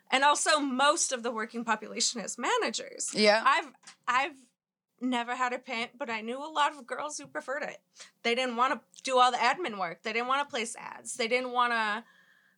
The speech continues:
Speaker 1: do
Speaker 2: Yeah, I've heard
Speaker 1: manage
Speaker 2: girls
Speaker 1: shit.
Speaker 2: say that they liked pimps as long as
Speaker 1: Right.
Speaker 2: they weren't, like, beating
Speaker 1: Right.
Speaker 2: their asses.
Speaker 1: Right. And so it's like, how is having a manager in this industry any worse than having a manager in any industry under capitalism where other people have some control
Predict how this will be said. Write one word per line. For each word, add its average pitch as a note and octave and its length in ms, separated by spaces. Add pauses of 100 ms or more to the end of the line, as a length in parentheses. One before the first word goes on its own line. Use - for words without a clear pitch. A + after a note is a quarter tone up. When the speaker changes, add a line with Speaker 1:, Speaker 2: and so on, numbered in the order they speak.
(180)
Speaker 1:
do B3+ 260
Speaker 2:
Yeah, B3 240
I've B3+ 200
heard F4+ 80
Speaker 1:
manage A4 200
Speaker 2:
girls D#4+ 160
Speaker 1:
shit. G4 80
Speaker 2:
say C4+ 200
that B3+ 280
they A#3+ 160
liked A#3 320
pimps G3 240
as G3+ 100
long G#3 200
as G#3+ 80
Speaker 1:
Right. A3 60
Speaker 2:
they G#3+ 100
weren't, G3+ 160
like, F#3+ 180 (280)
beating G#3+ 260
Speaker 1:
Right. C5+ 80
Speaker 2:
their F#3 100
asses. G3 480
Speaker 1:
Right. D4+ 400
And D#4 220
so C#4 280
it's B3+ 240
like, A#3 340
how C4 300
is C4 220
having A#3 540
a G#3+ 40
manager G3 640
in A3 260
this A3 220
industry G3+ 800 (380)
any C#4+ 260
worse C#4 440
than B3+ 120
having A#3+ 320
a - 20
manager G#3+ 460
in G3+ 180
any D4 300
industry A3 460
under G3 180
capitalism G3 640
where F#3 100
other F#3 160
people G3 260
have F#3 200
some G#3+ 220
control G#3+ 680